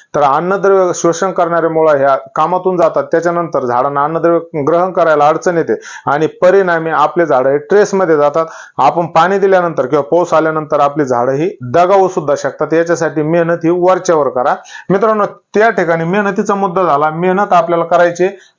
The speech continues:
पंधरा मेच्या नंतर. पंधरा मेच्या नंतर आपल्याला या ठिकाणी मेहनत आपण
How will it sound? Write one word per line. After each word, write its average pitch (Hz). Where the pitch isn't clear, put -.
पंधरा 190
मेच्या 180
नंतर. 175
पंधरा 190
मेच्या 196
नंतर 185
आपल्याला 170
या 185
ठिकाणी 160
मेहनत 156
आपण 175